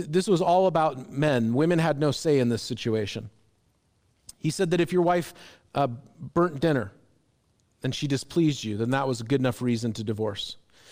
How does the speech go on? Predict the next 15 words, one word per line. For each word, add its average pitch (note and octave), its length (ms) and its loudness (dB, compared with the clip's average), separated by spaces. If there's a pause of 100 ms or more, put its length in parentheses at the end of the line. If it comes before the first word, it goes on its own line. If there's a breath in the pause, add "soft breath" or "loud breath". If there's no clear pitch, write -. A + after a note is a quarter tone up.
(180 soft breath)
If, C3+ 260 -4
if C3 140 -2
you E3 120 2
found F3 280 2
a D3+ 60 4
younger D#3+ 320 4
model, C#3+ 480 2 (1500)
that D#3 160 0
was C3+ 100 0
a C3+ 40 -2
good B2+ 160 2
enough A#2 200 -2
reason A2 260 -2
for A2 120 -8
divorce. G2+ 560 -10